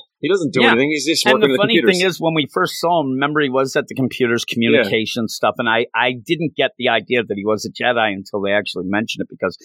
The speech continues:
Speaker 2: he just looked, I'm telling you, with this and what Keeve's doing here, I'd be sitting there. I'm like, you know, the classics, here's the remote control.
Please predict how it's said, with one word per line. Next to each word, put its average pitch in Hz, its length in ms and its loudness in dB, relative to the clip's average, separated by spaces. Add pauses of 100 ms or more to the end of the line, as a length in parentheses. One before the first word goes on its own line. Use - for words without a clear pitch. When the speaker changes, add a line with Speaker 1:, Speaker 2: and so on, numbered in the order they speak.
(140)
Speaker 2:
he 127 120 0
just - 240 -2
looked, 110 160 -6 (300)
I'm 151 100 -2
telling 180 280 0
you, 104 100 -2
with 113 200 -2
this 156 400 -2
and 135 220 0
what 127 200 0
Keeve's 147 340 -4
doing 117 280 0
here, 120 240 0 (280)
I'd 117 140 -2
be 90 100 -16
sitting 143 440 -2
there. 135 280 0 (240)
I'm 120 100 0
like, 117 180 0
you 247 160 0
know, 156 180 2
the - 80 -8
classics, 131 720 -2
here's 127 240 -2
the 120 80 -2
remote 110 300 0
control. 113 500 -2